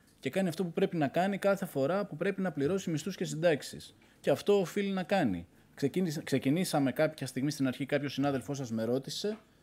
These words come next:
σχετικά με την, ε, παραδοχή του κυρίου Σταϊκούρα, ότι στις είκοσι πέντε Φλεβάρι κοκκίνιζε το ταμείο. Ε, το ζήτημα είναι, όταν είσαι μια κυβέρνηση υπεύθυνη, να,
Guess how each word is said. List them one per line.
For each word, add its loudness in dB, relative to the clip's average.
σχετικά -2
με 0
την, -2
ε, 2
παραδοχή 2
του -2
κυρίου 2
Σταϊκούρα, 2
ότι -2
στις -6
είκοσι -6
πέντε -2
Φλεβάρι 0
κοκκίνιζε -2
το -4
ταμείο. 0
Ε, -4
το -2
ζήτημα -4
είναι, -2
όταν -2
είσαι -2
μια 0
κυβέρνηση 4
υπεύθυνη, 4
να, 2